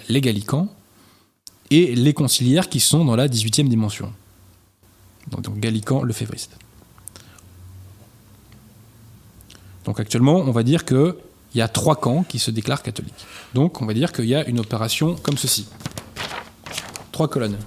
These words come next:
On les voit, monsieur Pierre-Tirmont ? Imaginons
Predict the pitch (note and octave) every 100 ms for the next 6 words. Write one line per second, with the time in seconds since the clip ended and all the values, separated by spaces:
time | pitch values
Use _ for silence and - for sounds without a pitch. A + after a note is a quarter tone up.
0 | - - A#2+ B2 D#3+ D3+ E3 D3+ D3+ D3+
1 | F#3 - - - - - - - - -
2 | - - - - - - E3+ F#3+ F3+ F3
3 | E3+ G#3+